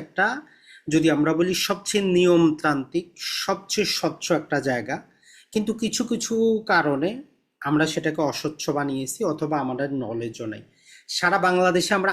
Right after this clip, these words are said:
আঠারো কোটির উপরে মানুষ, অথচ শেয়ার বাজারের বিও অ্যাকাউন্টের সংখ্যা চোদ্দ লাখের কম। তার মানে বুঝতেই পারতেছেন,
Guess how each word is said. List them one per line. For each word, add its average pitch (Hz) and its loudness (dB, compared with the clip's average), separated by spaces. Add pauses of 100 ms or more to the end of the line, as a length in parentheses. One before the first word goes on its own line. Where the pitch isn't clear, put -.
(140)
আঠারো 202 2
কোটির 214 -2
উপরে 175 0 (100)
মানুষ, 147 -2 (140)
অথচ 165 -4 (180)
শেয়ার 165 4
বাজারের 175 2
বিও 151 4
অ্যাকাউন্টের 151 0
সংখ্যা 160 -6
চোদ্দ 156 0 (140)
লাখের 123 -8
কম। 98 -6 (600)
তার 156 2
মানে 180 6 (100)
বুঝতেই 180 2
পারতেছেন, 190 -2